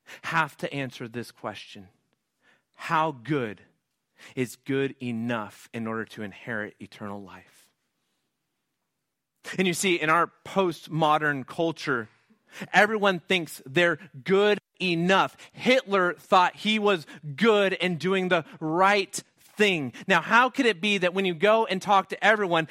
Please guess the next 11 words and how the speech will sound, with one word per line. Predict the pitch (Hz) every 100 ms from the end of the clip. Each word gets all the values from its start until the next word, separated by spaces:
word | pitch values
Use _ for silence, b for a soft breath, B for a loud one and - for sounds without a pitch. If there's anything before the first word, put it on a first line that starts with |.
| B
everyone | - 220 226 226 208
says, | - 208 180 B
"I'm | - 214 240 214 143
good | 226 214
enough," | 196 185 214 254 220 175 - - - _ _ _ _ _ _ _ _ _ _ B B
but | 226
they | 226 214
would | 208
also | 185 226 269 - 233
affirm, | 208 - 208 202 196 185 - B B
"Not | 202 208